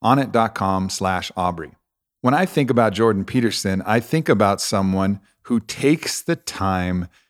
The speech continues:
to go through every single meticulous thought cycle necessary to test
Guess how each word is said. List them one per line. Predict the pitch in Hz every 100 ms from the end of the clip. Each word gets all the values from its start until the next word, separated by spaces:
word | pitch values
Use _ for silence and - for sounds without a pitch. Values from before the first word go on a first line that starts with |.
| _
to | -
go | 95 104 104
through | 98 113 101 -
every | 131 156 143 151 147
single | - - 131 127 123 117
meticulous | 107 104 - 151 139 147 131 135 -
thought | _ 117 113 -
cycle | - 110 107 98
necessary | 95 110 127 - 117 - 113 110 107
to | - 92
test | - - 131 113 -